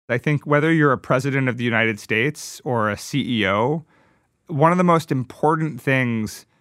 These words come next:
to do, and I would argue it's a necessary step in order to be able to have a successful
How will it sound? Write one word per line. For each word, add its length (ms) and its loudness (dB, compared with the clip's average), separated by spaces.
to 120 0
do, 300 2
and 120 0
I 100 4
would 120 4
argue 300 2
it's 160 -4
a 140 2
necessary 1040 -2
step 500 -2
in 120 2
order 280 2
to 80 -4
be 140 2
able 180 -2
to 60 -2
have 260 0
a 40 -8
successful 800 -6